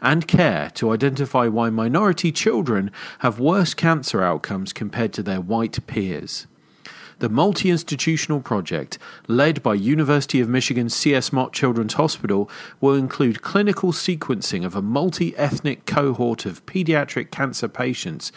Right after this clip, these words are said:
from Ann Arbor, Detroit, and Flint.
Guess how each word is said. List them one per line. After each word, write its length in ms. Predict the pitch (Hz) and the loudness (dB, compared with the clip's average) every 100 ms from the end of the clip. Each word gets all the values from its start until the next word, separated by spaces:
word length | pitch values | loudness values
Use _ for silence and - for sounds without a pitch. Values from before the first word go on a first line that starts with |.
| - - | -14 -16
from 220 | - 110 117 | -4 0 2
Ann 160 | 147 | 4
Arbor, 400 | 147 139 139 139 - - - | 4 2 2 -2 -6 -10 -6
Detroit, 520 | 104 - 123 113 - - - | -4 2 2 2 -4 -12 -6
and 200 | 98 95 | -6 -4
Flint. 520 | - 98 78 - | -4 -4 -4 -8